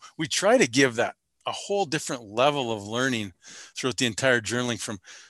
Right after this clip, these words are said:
a little bit of repetition, but not much, and mostly open-ended. Okay, if we went through ten things this morning, give us two things that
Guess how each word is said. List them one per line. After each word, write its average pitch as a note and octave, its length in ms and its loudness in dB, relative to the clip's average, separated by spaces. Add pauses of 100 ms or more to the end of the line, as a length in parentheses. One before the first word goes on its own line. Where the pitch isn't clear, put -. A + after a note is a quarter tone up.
(260)
a B2 40 -4
little E3 160 6
bit F#3+ 140 4
of F3+ 80 4
repetition, C3 640 0
but A2 140 -4
not B2 180 2
much, A#2 420 0 (480)
and A#2 320 0
mostly C#3+ 520 2
open-ended. A#2 800 -2 (420)
Okay, C#3 160 2
if B2 140 2
we B2 80 -4
went B2 200 -2
through A#2+ 200 -4
ten C3 320 0
things C3 260 0
this G#2+ 160 4
morning, B2 240 -2
give B2 140 2
us C#3 140 2
two C#3+ 200 -4
things B2 380 -2
that B2+ 100 -4